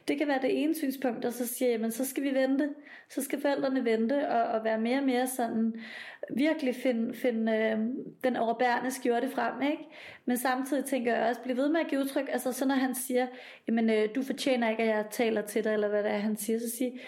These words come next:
"Ved du hvad? Jeg forstår godt, at du er vred. Jeg forstår virkelig godt, at du er vred. Og det må du også gerne være. Jeg håber bare, at vi kan snakke om det her på et tidspunkt. Jeg synes, det er ved at være på tide, at vi snakker sammen." Bliv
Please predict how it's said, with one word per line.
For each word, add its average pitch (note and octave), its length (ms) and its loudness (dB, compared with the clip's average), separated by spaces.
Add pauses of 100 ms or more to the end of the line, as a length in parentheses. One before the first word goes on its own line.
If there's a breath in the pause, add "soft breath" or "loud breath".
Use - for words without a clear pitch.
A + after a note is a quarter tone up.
(280 loud breath)
"Ved D#4+ 80 -2
du D4 60 0
hvad? C#4+ 220 2 (480 loud breath)
Jeg A#3 80 -4
forstår C#4 360 -2
godt, A3+ 160 0
at A#3+ 120 -2
du A#3+ 80 0
er A3 40 -4
vred. - 220 -2 (760)
Jeg A#3+ 80 0
forstår C4 240 -2
virkelig B3+ 260 0
godt, A#3 140 2
at A#3+ 80 0
du B3 80 0
er A3+ 40 -6
vred. A3 180 0 (680 loud breath)
Og A3 100 -2
det B3 80 0
må B3 140 2
du A3+ 140 2
også A3 220 -2
gerne A3 240 0
være. G#3 340 0 (840 loud breath)
Jeg A#3+ 140 2
håber B3+ 260 2
bare, A#3 420 0
at G#3+ 120 -4
vi A3 120 0
kan A3+ 160 -4
snakke A#3 420 0
om G#3+ 100 0
det A3 140 -2
her G#3+ 120 0
på A3 120 -2
et A3 60 -2
tidspunkt. A3+ 460 -4
Jeg A#3 140 -2
synes, A#3+ 160 -6
det - 120 -6
er A3+ 40 -6
ved B3+ 80 2
at A#3+ 60 2
være A3+ 180 2
på A3+ 140 -6
tide, A3 360 -2
at A3 100 -2
vi A3 60 -2
snakker A#3 380 -4
sammen." A#3 480 -6 (600 loud breath)
Bliv B3+ 160 2